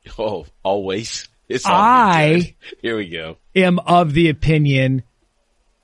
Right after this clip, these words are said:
Speaker 2: Tiger didn't even need to play in this year's Masters.
Speaker 1: I don't, what?
Speaker 2: He can show up in his green jacket he won last year, host his champions dinner,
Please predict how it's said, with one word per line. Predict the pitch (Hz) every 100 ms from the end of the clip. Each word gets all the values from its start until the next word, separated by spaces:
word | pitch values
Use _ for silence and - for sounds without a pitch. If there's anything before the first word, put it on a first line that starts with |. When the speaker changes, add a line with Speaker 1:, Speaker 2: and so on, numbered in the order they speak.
| _
Speaker 2:
Tiger | - 269 330 262
didn't | 220 208
even | 202 180
need | 160 139 165
to | 143
play | - 151 147
in |
this | 123 104
year's | 107 101
Masters. | 92 87 - 71 - _ _ _ _ _ _ _
Speaker 1:
I | -
don't, | 220 202 -
what? | 139 165 339 427 - - _ _ _ _
Speaker 2:
He | _ - 302
can | - 247
show | 170 - 233 262 254
up | 190 180 - - _ _
in | 175 175
his | 170 131
green | 151 190 240
jacket | 196 196 196 185
he | 175
won | 156 160 165
last | 151 147 - 139
year, | 127 120 107 - _ _
host | - 208 247 -
his | 220 -
champions | - 196 190 196 170 147
dinner, | 110 156 156 131 120 117